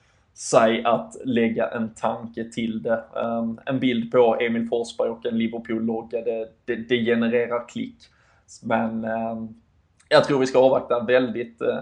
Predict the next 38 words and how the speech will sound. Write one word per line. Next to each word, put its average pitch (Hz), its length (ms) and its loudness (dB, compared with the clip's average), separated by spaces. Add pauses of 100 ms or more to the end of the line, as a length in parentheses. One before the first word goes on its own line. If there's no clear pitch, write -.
(120)
mycket, 131 920 -6
även 113 360 -2
om, 127 200 -6
eh, 139 280 -2
jag 147 100 -4
kan 147 200 -4
tänka 139 460 -8
mig 120 220 -4
att 139 140 -2
han 120 220 -4
som 120 200 -8
spelartyp 120 840 -2
såklart 131 440 -2 (420)
dels 98 300 -4
är 117 140 -2
en, 117 160 -6
eh, 120 460 -10
en 123 140 -8
kille 127 240 -6
som 117 120 -10
Jürgen 117 400 -4
Klopp - 220 -12
hade 113 360 0
uppskattat - 1000 -6
och, - 420 -12
eh, 113 260 -4 (800)
att 127 200 4
han 127 100 2
absolut 117 380 -4
skulle 131 180 -6
kunna 123 200 -6
vara 117 200 -2
ett - 60 -16
breddalternativ 117 920 -6 (120)
på 113 80 -6
sikt, 117 440 -10
eh, 120 220 2
till, 113 300 -6